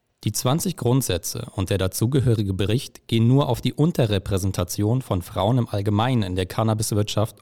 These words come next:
und im Gesundheitssystem ein. Daher möchten wir ergänzend den Aufsatz von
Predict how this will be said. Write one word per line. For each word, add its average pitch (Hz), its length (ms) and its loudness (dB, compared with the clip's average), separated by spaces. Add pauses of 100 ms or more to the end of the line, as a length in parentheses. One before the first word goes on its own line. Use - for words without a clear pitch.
und 107 220 0
im 104 100 -2
Gesundheitssystem 101 920 0
ein. 90 320 -2 (360)
Daher 123 200 0
möchten 131 380 0
wir 143 220 2
ergänzend 135 540 2
den 107 120 -2
Aufsatz 117 460 -2
von 107 180 0